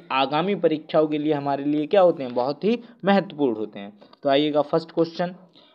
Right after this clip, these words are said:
First question है, हाल ही में विश्व चिंतन दिवस कब मनाया गया है? तो आप बताएंगे हाल ही में विश्व चिंतन दिवस बाईस फरवरी को मनाया गया है। ठीक है, अब हम लोग बात करते हैं कि फरवरी में जितने भी दिवस मनाए गए हैं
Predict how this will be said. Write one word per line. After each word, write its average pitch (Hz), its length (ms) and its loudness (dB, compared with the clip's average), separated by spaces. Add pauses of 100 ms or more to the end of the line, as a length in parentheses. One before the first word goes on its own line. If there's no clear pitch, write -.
(140)
First 196 240 0
question 196 400 0
है, 196 120 2
हाल 175 360 4
ही 165 200 2
में 120 400 -6
विश्व 220 500 2
चिंतन 196 640 0
दिवस 196 260 4
कब 175 120 -2
मनाया 131 440 -2
गया 110 180 -2
है? 101 140 -8 (260)
तो 170 60 -4
आप 175 120 6
बताएंगे 160 460 0
हाल 165 400 4
ही 165 180 2
में 180 340 -2 (380)
विश्व 208 380 2
चिंतन 170 460 0
दिवस 180 320 2
बाईस 160 480 2
फरवरी 143 360 2
को 135 120 -8
मनाया 104 380 -6
गया 98 200 -4
है। 104 160 -6 (260)
ठीक 196 140 -2
है, - 200 -2 (160)
अब 170 100 2
हम 196 160 0
लोग 202 160 6
बात 180 240 6
करते 170 280 -2
हैं 196 380 -4 (100)
कि 220 100 -2
फरवरी 170 480 2
में 208 240 -4
जितने 180 440 0
भी 247 120 -2
दिवस 185 320 -2
मनाए 156 320 -6
गए 156 80 -6
हैं 202 360 -8